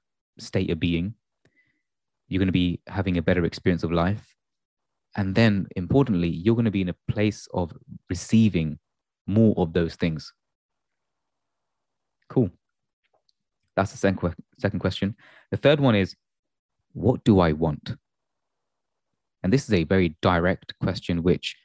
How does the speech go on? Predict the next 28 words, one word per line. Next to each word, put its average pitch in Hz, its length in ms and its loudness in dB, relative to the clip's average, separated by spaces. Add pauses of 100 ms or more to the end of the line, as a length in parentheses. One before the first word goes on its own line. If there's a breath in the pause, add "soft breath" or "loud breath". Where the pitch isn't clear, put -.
(240)
I 90 100 -2
would 90 140 2
recommend 90 640 -2 (760)
um, 80 360 -8 (300)
for 101 80 -2
those 104 260 2
of 98 100 0
you 95 160 4
who, 90 340 0 (360)
especially - 440 0
who 90 140 0
are - 60 2 (140)
searching 95 300 0
for 87 100 -6
clarity 90 600 0
in 82 80 -4
certain - 480 -2
areas 90 320 4
of 82 160 -2
life 90 340 0
right 90 180 -4
now, 82 220 -2 (640 soft breath)
asking 127 360 2
your-, 107 300 4
yourself 101 320 0
the - 80 -4 (120)
question 90 460 -2
consistently, 80 880 -4